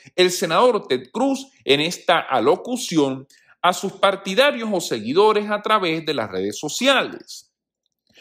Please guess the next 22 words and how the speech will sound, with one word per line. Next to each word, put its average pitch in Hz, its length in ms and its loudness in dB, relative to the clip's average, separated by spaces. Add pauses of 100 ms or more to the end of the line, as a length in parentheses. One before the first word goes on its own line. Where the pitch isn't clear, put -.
(240)
Por 240 200 2
su 226 180 -4
parte, 320 300 0
la 160 140 0
Casa 185 240 0
Blanca 180 480 -4
no 156 280 -2
respondió 151 640 -4
de 170 80 -2
inmediato 175 800 -2
a 170 80 4
la 135 100 2
solicitud 117 540 -6
de 147 160 -4
comentarios 123 680 -4
hecha 143 460 -2
por 202 160 0
un 240 80 -2
importante 139 640 -4
medio 143 240 -4
de 143 120 -4
comunicación. 120 920 -4